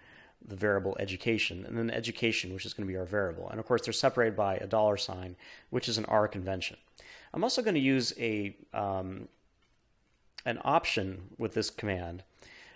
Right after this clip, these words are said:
Uh, the option is N A dot R M.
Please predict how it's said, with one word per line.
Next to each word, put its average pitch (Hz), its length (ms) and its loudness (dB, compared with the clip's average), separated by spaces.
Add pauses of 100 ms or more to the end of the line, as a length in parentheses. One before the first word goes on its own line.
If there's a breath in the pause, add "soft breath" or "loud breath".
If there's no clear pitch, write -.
(100)
Uh, 101 200 0
the 107 120 2
option 139 340 4
is 107 140 -4 (240)
N 139 180 4
A 120 360 4
dot 113 340 6
R 107 240 6
M. 90 280 -2